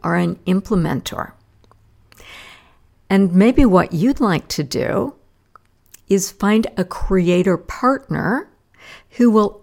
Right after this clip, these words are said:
offer the ideas. There are plenty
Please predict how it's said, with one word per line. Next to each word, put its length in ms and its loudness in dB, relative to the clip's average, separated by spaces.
offer 600 0
the 240 0
ideas. 800 -4
There 220 -2
are 160 0
plenty 1000 0